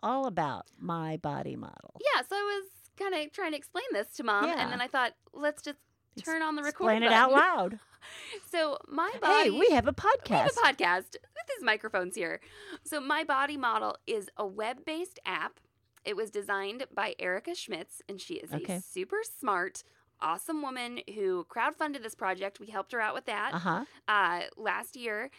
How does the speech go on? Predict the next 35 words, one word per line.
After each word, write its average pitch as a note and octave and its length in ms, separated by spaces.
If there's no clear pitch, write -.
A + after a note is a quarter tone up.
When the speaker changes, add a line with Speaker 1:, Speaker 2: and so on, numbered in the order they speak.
Speaker 2:
and G#3+ 320
now A#3+ 220
they're D#4 140
releasing A#3 840
a G3 240
new B3+ 440
version. G3+ 460
It's - 200
new G3+ 260
and A3+ 120
improved, B3 440
Speaker 1:
Oh, G3+ 240
okay. F#3 160
Speaker 2:
okay? E3+ 340
So C4 140
this B3+ 220
app B3 280
exists D4 420
on B3+ 160
the A3+ 80
web, C4 400
and A#3 100
then A3+ 120
you E4+ 260
go F4+ 180
there A3+ 320
and A#3+ 140
you A3+ 60
buy G#3+ 180
credits C#4 880
to A#3+ 120
create A3+ 560
your F3+ 200
body E3 340
model. - 400